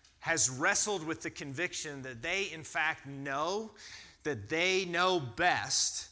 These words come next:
at any given moment about either some things or everything. Every Christian ever has struggled with that. And every person in all of humanity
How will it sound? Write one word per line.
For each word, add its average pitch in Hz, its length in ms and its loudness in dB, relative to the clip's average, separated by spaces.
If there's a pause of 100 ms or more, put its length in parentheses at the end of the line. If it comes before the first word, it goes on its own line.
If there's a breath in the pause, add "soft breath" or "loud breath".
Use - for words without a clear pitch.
at 143 120 -4
any 170 240 0
given 160 380 0
moment 135 640 -2 (260 loud breath)
about 139 440 2 (480)
either 180 280 0
some 214 380 0
things 190 380 -2
or 160 140 2
everything. 117 520 -4 (1080 soft breath)
Every 233 340 4
Christian 214 560 0
ever 127 300 -2 (420)
has 135 160 -4
struggled 110 460 -4
with 98 160 -20
that. - 180 -20 (840 loud breath)
And 160 460 -4
every 196 520 4
person 214 640 2
in 165 200 -4
all 185 300 0
of 185 100 -6
humanity 147 800 -6